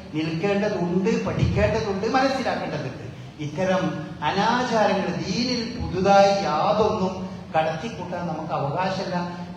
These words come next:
ഇതില് അത് ഒരു വശം. പിന്നെ ഇവർ ഈ ആളുകളെ പുകഴ്ത്തി പുകഴ്ത്തി പറയുന്നത് അള്ളാഹുവിന്റെ സ്ഥാനത്തേക്ക് കൊണ്ടുവരികയാണ്. മുഹമ്മദ് നബിയൊക്കെ അങ്ങനെയാണ് അവര് പാടിപ്പുകഴ്ത്തുന്നത്.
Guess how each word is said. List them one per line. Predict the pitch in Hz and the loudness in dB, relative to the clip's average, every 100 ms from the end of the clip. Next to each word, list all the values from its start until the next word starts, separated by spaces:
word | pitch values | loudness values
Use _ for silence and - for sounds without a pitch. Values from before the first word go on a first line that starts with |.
| 175 | -4
ഇതില് | 190 247 285 - - - - | 0 2 2 -2 -6 -10 -2
അത് | 165 208 | 0 2
ഒരു | 247 233 269 | 2 4 4
വശം. | 233 - 131 - - - - | 4 2 -2 -6 -10 -12 -6
പിന്നെ | 233 262 | -2 0
ഇവർ | 233 - 226 | 0 0 0
ഈ | 254 262 262 - 185 | 0 -2 -4 -4 -4
ആളുകളെ | 185 208 214 226 226 233 226 - 185 | 0 2 4 2 2 0 -2 -4 -4
പുകഴ്ത്തി | 180 202 208 233 - | 0 2 2 -2 -2
പുകഴ്ത്തി | 202 208 208 196 202 | -2 -2 -2 -4 -4
പറയുന്നത് | 185 180 196 214 208 196 214 196 - - - | -2 -2 -2 -4 -4 -2 -4 -6 -10 -10 -4
അള്ളാഹുവിന്റെ | 160 190 214 233 247 240 240 214 | -2 2 6 6 6 4 2 0
സ്ഥാനത്തേക്ക് | - 185 202 214 214 220 214 | -2 0 0 -2 -2 -2 -4
കൊണ്ടുവരികയാണ്. | 202 196 202 214 196 202 180 175 | -4 -4 -2 0 0 0 -2 -2
മുഹമ്മദ് | 160 180 220 240 | -4 -4 -4 -2
നബിയൊക്കെ | 247 233 240 233 202 220 | 0 -2 -2 -4 -4 -4
അങ്ങനെയാണ് | 196 202 240 226 | -2 -2 -2 -2
അവര് | 208 208 208 208 - - - 160 | -2 -2 -4 -6 -8 -12 -8 0
പാടിപ്പുകഴ്ത്തുന്നത്. | 175 277 240 208 208 190 185 160 | 2 2 0 -2 -2 -2 -2 -4